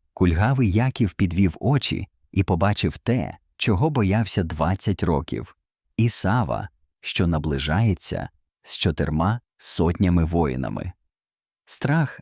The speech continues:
здавалося, мав паралізувати його, але він діяв методично, заздалегідь продуманим планом. Він побудував свою сім'ю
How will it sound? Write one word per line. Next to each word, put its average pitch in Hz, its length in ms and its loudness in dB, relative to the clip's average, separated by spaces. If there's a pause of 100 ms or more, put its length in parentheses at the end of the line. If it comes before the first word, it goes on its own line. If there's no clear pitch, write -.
здавалося, 78 800 -2 (260)
мав 92 260 0
паралізувати 123 840 0
його, - 380 -4 (400)
але 76 260 0
він 110 300 4
діяв 113 500 0
методично, 110 920 0 (460)
заздалегідь 82 880 0 (300)
продуманим 131 640 2
планом. 52 580 -2 (880)
Він 123 480 4
побудував 82 560 0
свою 76 400 0
сім'ю 82 500 0